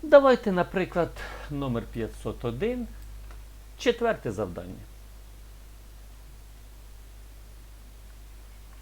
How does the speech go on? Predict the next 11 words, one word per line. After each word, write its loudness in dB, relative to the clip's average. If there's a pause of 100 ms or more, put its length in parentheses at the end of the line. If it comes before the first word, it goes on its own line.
(420)
Дев'ятсот 2
десять -2 (2500)
поділити 2 (280)
в -10
дужках -4 (140)
ікс 0
додати 0 (100)
одинадцять -4 (840)
дорівнює -2
тридцять -6
п'ять. -8